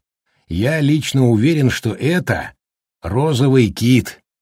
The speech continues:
Удилище согнулось. Дэнни подсек, и длинная радужная рыбина показалась над водой, блеснув чешуей на солнце. Дэнни яростно крутил катушку,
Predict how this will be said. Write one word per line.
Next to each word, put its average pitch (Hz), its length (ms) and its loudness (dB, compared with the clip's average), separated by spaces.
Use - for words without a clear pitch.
Удилище 104 680 0
согнулось. 90 880 -4
Дэнни 104 520 2
подсек, - 720 -2
и 113 140 0
длинная 151 680 2
радужная 123 680 2
рыбина 110 580 2
показалась 110 680 0
над 98 160 -2
водой, 87 400 -4
блеснув 87 540 -6
чешуей 90 500 -4
на 90 160 -2
солнце. - 500 -12
Дэнни 113 340 2
яростно 117 520 0
крутил 113 440 0
катушку, 113 640 -4